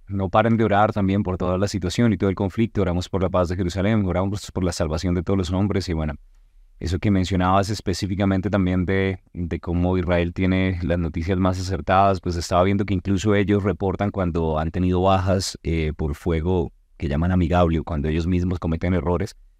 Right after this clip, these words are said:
mientras que, eh, por el lado de Hamas, si ellos se vuelan a sí mismos, le echan la culpa a Israel o si hacen alguna cosa, ¿no? Entonces, pues, es, esta, eso también nos muestra mucho, ¿no? De la ética detrás de todo esto.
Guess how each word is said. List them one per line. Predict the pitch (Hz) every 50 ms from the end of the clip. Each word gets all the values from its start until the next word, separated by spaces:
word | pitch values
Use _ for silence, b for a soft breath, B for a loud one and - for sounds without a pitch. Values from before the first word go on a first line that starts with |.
| _ - - - _ -
mientras | - 104 107 98 - 87 95 - -
que, | - 95 90 90 - - - -
eh, | 107 110 110
por | - 98 90
el | 85 87
lado | 87 87 95
de | 98 104
Hamas, | 98 92 92 92 92 92 92 - - - -
si | - 92 - - 95 87 87
ellos | 85 82 90 95 95 95 95 92 90 - - - -
se | - - - 101
vuelan | 90 92 90 104 101 101 110 110
a | 104 90
sí | - 92
mismos, | 98 117 110 110 123 131 131
le | 113 98
echan | 90 - 113 104
la | 95
culpa | 92 95 85 - 95
a | 95
Israel | - 95 87 85 87 90 82 - - - - - - - -
o | - 92
si | 87 90 90
hacen | 85 85 80 98 95 95
alguna | 92 87 82 87 87 85
cosa, | - 98 92 90 98 90
¿no? | 76 76 73
Entonces, | 76 78 95 95 -
pues, | - 101 95
es, | 101 101 - - - - -
esta, | - 101 104 - - - 113
eso | - - 117 110 101
también | 113 113 104 101 104
nos | 104 104
muestra | 104 110 107 - 98 98
mucho, | 101 104 - - 101
¿no? | 85 82 87 101
De | 92 87
la | 82 82 82
ética | 87 85 - 90 - -
detrás | 90 87 - 82 85 80
de | 76 85 78
todo | - 90 90
esto. | 87 87 - - -